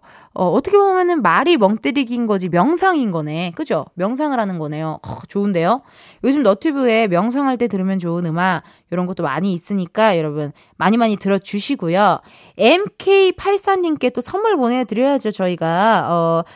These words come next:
명상 좋아하시는 것 같아서, 어, 아주 그냥 상큼하면서도 달달한 레몬차, 레몬차 보내드리면서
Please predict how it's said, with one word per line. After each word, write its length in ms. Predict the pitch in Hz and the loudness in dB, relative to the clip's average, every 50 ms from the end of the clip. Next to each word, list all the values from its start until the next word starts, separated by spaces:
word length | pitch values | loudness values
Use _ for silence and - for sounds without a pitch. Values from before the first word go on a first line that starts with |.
| - - | -8 0
명상 420 | - 208 247 311 349 339 359 349 302 | 4 4 4 4 4 2 2 2 2
좋아하시는 500 | 226 226 226 233 247 240 233 226 226 214 | 2 4 4 4 4 2 0 -2 -2 0
것 60 | 196 | 0
같아서, 520 | 180 170 165 - 175 175 - 254 262 254 - - - - - _ | -2 -2 -2 -2 -4 -2 0 0 0 0 -2 -6 -18 -20 -18 _
어, 80 | - 143 160 165 170 170 | -4 -2 2 2 4 2
아주 200 | 160 165 165 190 | 2 0 -2 -4
그냥 300 | 180 180 175 175 175 170 165 - - _ | -4 -4 -2 -2 -2 -4 -6 -8 -16 _
상큼하면서도 1120 | - - - 349 381 - - - 370 359 320 262 233 214 190 - 175 160 156 156 156 151 - - - - - 165 | -12 -8 -6 -4 -4 -4 -6 -4 -2 0 0 0 0 -2 -2 -4 -4 -4 -2 -2 -4 -4 -8 -14 -20 -14 -12 -10
달달한 560 | 160 - 185 196 214 202 190 180 208 214 196 160 _ _ _ - | -8 -4 -2 0 0 2 2 2 2 0 -2 -4 _ _ _ -4
레몬차, 920 | 175 175 175 180 185 202 233 294 349 359 349 320 - - - 170 143 135 - _ _ _ _ - | -2 2 4 4 6 6 6 6 6 4 2 0 -4 -2 -2 -2 -2 -2 -6 _ _ _ _ 0
레몬차 540 | - 208 262 320 370 359 320 - 330 294 285 | 2 4 4 4 4 2 2 2 2 2 2
보내드리면서 1200 | - 208 202 220 220 220 196 - - - - 226 247 320 330 277 226 196 185 170 - 285 294 254 | 2 0 -2 0 0 -2 -2 -4 -8 -8 -4 0 2 2 2 2 2 0 0 0 2 4 4 4